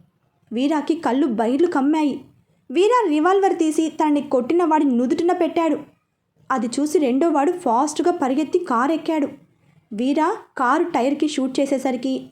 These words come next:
అది కాస్త పంచర్ పడింది. కాళీ, సింహ వెళ్ళి వాడిని లాక్కొచ్చారు. "ఏరా, అంత ఉందా?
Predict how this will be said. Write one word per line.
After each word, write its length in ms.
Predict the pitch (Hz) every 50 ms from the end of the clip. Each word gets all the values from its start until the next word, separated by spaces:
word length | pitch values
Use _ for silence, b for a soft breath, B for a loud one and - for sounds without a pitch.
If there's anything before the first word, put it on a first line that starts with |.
| -
అది 180 | 254 247 220 233
కాస్త 360 | - 269 226 233 233 233 349
పంచర్ 480 | 349 349 - 349 339 339 381 392 349 349
పడింది. 340 | 349 349 349 339 311 294 - - _ _ _ _ _ _ _ _ _ _ _ -
కాళీ, 280 | - 330 359 403 427 466 -
సింహ 320 | - 370 330 339 330 339 339
వెళ్ళి 400 | 311 311 302 302 302 311 - -
వాడిని 380 | 247 262 262 269 285 285 247 214
లాక్కొచ్చారు. 720 | 208 208 226 277 - - 330 294 - - 196 185 262 240 - - - _ _ _ _ _ _ _ _ -
"ఏరా, 440 | 240 240 269 285 277 285 269 247 233 233 - - - -
అంత 340 | 233 233 269 302 302 294
ఉందా? 540 | 466 466 453 415 311 240 214 214 269 349 440